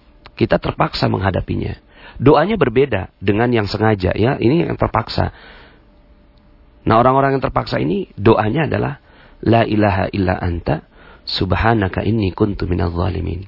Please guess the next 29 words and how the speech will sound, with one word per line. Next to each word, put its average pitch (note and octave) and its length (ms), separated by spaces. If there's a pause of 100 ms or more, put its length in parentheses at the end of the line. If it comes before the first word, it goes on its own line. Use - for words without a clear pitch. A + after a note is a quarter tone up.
Sebagaimana F#2+ 560
Nabi G#2 320
Yunus C3 320 (320)
alaihi F#2+ 320
salam A#2 480 (340)
masuk G#2+ 360
ke - 40
dalam G2+ 240
ikan F#2 240
paus, A#2 460
lalu G2 260
ini A#2 160
adalah G#2+ 160
doanya F#2+ 480
Nabi F2 160
Yunus. F2 300 (260)
Sering-sering D3 480
baca A#2+ 240
doa G2 240
ini. E2+ 280 (840)
"La G#2+ 240
ilaha F#2 400
illa F2+ 320
anta, F#2 240
subhanaka F2+ 640
inni F2+ 320
kuntu F#2+ 240
minadh E2+ 320
dhalimin. F2 480